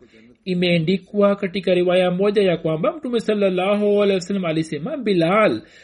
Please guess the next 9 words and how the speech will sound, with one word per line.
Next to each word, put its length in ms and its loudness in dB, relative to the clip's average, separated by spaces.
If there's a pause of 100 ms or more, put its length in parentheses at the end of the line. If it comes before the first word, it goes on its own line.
(140)
atapewa 680 0
ngamia 600 -2
mmoja 600 -4
kutoka 480 -2
ngamia 600 0
wa 200 2
peponi, 600 -2
naye 600 2
atampanda." 960 -2